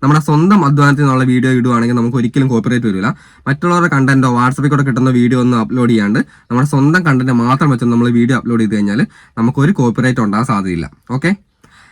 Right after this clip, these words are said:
അടുത്തതായിട്ട് നമുക്ക് ചെയ്യേണ്ട, നമ്മൾ കിട്ടേണ്ട കാ-, ചെയ്യേണ്ട കാര്യം എന്ന് വെച്ചിട്ടുണ്ടെങ്കിൽ <clears throat> നമ്മൾ കുട്ടികളെ, നമ്മൾ ലൈവ് ഒക്കെ ഇടുന്നുണ്ട്. ലൈവ് ഒക്കെ ഇടുന്ന സമയത്ത് വാച്ച് ടൈം ഒക്കെ ഉണ്ടാക്കാൻ വേണ്ടി നമ്മൾ ലൈവ് ഇടാം.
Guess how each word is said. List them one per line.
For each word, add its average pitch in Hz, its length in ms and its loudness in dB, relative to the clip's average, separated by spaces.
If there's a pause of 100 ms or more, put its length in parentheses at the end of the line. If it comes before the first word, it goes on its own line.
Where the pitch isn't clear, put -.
(140)
അടുത്തതായിട്ട് 170 460 2
നമുക്ക് 151 340 2 (140)
ചെയ്യേണ്ട, 131 280 0
നമ്മൾ 127 220 0
കിട്ടേണ്ട 131 300 -2
കാ-, 120 240 -2
ചെയ്യേണ്ട 120 300 -2
കാര്യം 113 220 -2
എന്ന് 117 60 -2
വെച്ചിട്ടുണ്ടെങ്കിൽ 104 380 -2 (1160)
<clears throat> 131 340 0
നമ്മൾ 127 260 0 (300)
കുട്ടികളെ, 170 380 2
നമ്മൾ 170 200 2
ലൈവ് 151 300 4
ഒക്കെ 143 100 0
ഇടുന്നുണ്ട്. 107 300 0
ലൈവ് 131 200 2
ഒക്കെ 143 120 -2
ഇടുന്ന 127 160 0
സമയത്ത് 123 160 0
വാച്ച് 123 300 -2
ടൈം 151 140 2
ഒക്കെ 131 120 -2
ഉണ്ടാക്കാൻ 131 280 0
വേണ്ടി 131 140 0
നമ്മൾ 127 160 0
ലൈവ് 120 280 0
ഇടാം. 95 180 -4